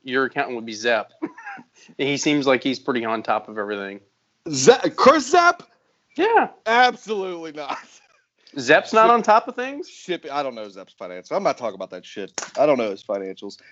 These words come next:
Speaker 2: Shipping to Norway sucks. Yes, it, shipping, uh, I, you know what?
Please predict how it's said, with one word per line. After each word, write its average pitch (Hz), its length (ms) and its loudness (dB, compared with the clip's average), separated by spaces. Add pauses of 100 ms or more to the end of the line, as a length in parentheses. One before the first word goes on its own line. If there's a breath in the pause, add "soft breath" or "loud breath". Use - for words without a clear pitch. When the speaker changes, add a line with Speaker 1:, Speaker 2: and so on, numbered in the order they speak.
(120 soft breath)
Speaker 2:
Shipping 175 480 2
to 156 100 -2
Norway 135 460 2
sucks. 127 480 -4
Yes, 127 400 -2
it, 131 180 -6 (140)
shipping, 214 520 -4
uh, - 180 -12 (120)
I, 139 60 -6 (440 soft breath)
you 160 80 -4
know 180 120 4
what? 175 320 6